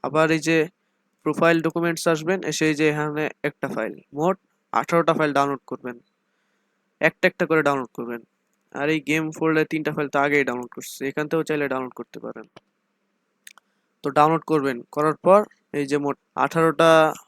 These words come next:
ফাইল থাকবে, তার আঠা-, আঠারোটা ফাইলের ভিতর বিএসএন এসএসটি ওয়ান থেকে শুরু করে বিএসএন মডেল ফাইভ পর্যন্ত যতগুলা পাবেন, এই সবগুলোই কপি অথবা কাট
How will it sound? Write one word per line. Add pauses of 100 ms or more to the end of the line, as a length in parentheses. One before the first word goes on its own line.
(160)
ফাইল (280)
থাকবে, (760)
তার
আঠা-,
আঠারোটা
ফাইলের
ভিতর (920)
বিএসএন (800)
এসএসটি
ওয়ান
থেকে
শুরু
করে (140)
বিএসএন (560)
মডেল
ফাইভ (120)
পর্যন্ত (100)
যতগুলা
পাবেন, (120)
এই
সবগুলোই
কপি
অথবা
কাট